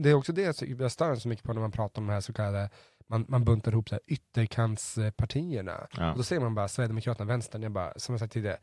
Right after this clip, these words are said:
Speaker 1: det ena tydligt rasistiskt.
Speaker 2: Mm.
Speaker 1: Det finns faktiskt en ganska intressant, eh,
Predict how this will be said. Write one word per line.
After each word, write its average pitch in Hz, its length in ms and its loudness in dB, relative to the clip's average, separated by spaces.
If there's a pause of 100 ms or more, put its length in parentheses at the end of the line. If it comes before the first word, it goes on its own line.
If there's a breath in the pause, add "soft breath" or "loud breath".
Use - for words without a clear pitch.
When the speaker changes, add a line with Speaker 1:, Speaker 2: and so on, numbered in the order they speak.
(240 soft breath)
Speaker 1:
det 131 160 -4
ena 139 400 6 (160)
tydligt 123 340 4
rasistiskt. 110 720 -4
Speaker 2:
Mm. 92 180 4
Speaker 1:
Det 85 60 6
finns 90 120 2
faktiskt 113 240 2
en 117 80 4
ganska 117 200 2
intressant, 107 580 -4
eh, 107 80 -4